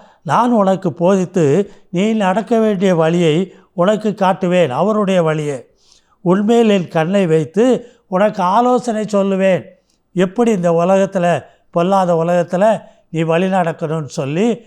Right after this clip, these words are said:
அவர் எப்படி வழி நடந்தாரோ, அவர் வழியை போதிப்பாரு. ஹலோ, இதெல்லாம் சும்மா கதையா சொல்லலையா?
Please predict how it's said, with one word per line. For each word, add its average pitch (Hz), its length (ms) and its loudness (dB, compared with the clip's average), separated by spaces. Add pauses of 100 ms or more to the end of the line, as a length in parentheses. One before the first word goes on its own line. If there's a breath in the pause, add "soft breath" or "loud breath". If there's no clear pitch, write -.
(160 soft breath)
அவர் 185 340 0
எப்படி 220 320 0
வழி 196 220 0
நடந்தாரோ, 165 800 -2 (220 loud breath)
அவர் 240 340 0
வழியை 240 300 2
போதிப்பாரு. 196 680 0 (300)
ஹலோ, 214 500 2 (880)
இதெல்லாம் 170 360 0
சும்மா 190 260 -2
கதையா 190 420 0
சொல்லலையா? 190 840 0